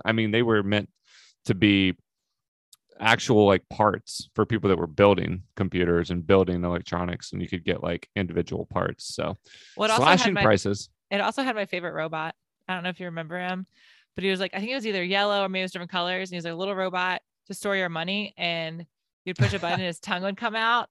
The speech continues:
Speaker 2: and it would take your money and you go, "Mm."
Speaker 1: Wow. I mean, I, I
Speaker 2: And
Speaker 1: kinda
Speaker 2: I
Speaker 1: remember
Speaker 2: always
Speaker 1: that.
Speaker 2: wanted it, but I could
Speaker 1: Oh,
Speaker 2: never
Speaker 1: you didn't
Speaker 2: find
Speaker 1: have
Speaker 2: it.
Speaker 1: it.
Speaker 2: No, I just remember going to the store and always seeing him. And he was either his hand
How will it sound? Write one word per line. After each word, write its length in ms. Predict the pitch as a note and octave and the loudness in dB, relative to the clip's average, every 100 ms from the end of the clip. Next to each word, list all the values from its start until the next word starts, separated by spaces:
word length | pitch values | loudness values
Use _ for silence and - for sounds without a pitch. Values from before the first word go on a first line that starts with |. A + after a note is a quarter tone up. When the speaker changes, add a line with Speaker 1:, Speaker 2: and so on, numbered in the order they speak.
| - | -8
Speaker 2:
and 120 | F3+ | -8
it 40 | |
would 100 | E3+ | -6
take 220 | G3+ F#3 | -6 -6
your 100 | F#3 | -8
money 260 | F3 F3 F#3+ | -6 -4 -4
and 100 | F#3 | -4
you 80 | D#3+ | -6
go, 60 | D3+ | -8
"Mm." 1300 | D#3+ G3+ B3+ A#3+ A#3 G#3 G3 F#3 F3+ F3 E3 D#3+ D#3 | -10 -12 -12 -12 -10 -8 -8 -10 -10 -12 -14 -14 -2
Speaker 1:
Wow. 520 | A2 A2+ C#3+ A#2 F#2 - _ _ _ _ - - _ _ _ - | 4 6 6 4 2 -6 _ _ _ _ -20 -20 _ _ _ 2
I 140 | B2 C#3 | 8 8
mean, 220 | D3+ A#2+ | 8 6
I, 220 | B2+ D#3 G#2 | 6 4 4
I 80 | A2+ | 2
Speaker 2:
And 80 | A#2+ | 4
Speaker 1:
kinda 140 | - B2 | 6 6
Speaker 2:
I 0 | |
Speaker 1:
remember 80 | C#3+ D3 | 8 8
Speaker 2:
always 140 | D#3+ | 6
Speaker 1:
that. 100 | E3 | 4
Speaker 2:
wanted 320 | A3 B3+ C4 | 2 4 4
it, 260 | A#3 G3+ F3 | 4 2 2
but 80 | G3 | -2
I 80 | G3+ | -2
could 140 | G3 | 6
Speaker 1:
Oh, 60 | D#3 | 10
Speaker 2:
never 100 | C#3+ | 10
Speaker 1:
you 60 | C#3+ | 10
didn't 200 | D3 G#2+ | 8 8
Speaker 2:
find 40 | |
Speaker 1:
have 160 | A#2 G#2 | 6 6
Speaker 2:
it. 100 | F#2+ | 4
Speaker 1:
it. 60 | G2 _ _ - | 2 _ _ -4
Speaker 2:
No, 420 | G#3+ A#3 A3 E3+ - | 0 2 2 0 -2
I 120 | G#3 | -2
just 160 | A3+ A3 | -2 -6
remember 280 | G#3+ G#3+ | -6 -4
going 200 | G#3 G#3 | -2 -2
to 40 | G3+ | -2
the 80 | F#3+ | -6
store 180 | G3+ | -4
and 100 | G3+ | -2
always 260 | F3+ F#3 F3+ | 0 -2 -4
seeing 260 | - G3 F3+ | -4 -4 -4
him. 120 | E3 | -4
And 80 | F3+ | -6
he 40 | |
was 100 | F#3+ | -6
either 180 | A#3+ B3+ | -6 -6
his 120 | G#3+ | -6
hand 440 | G3+ G#3 G#3 G#3 | -4 -2 -2 -4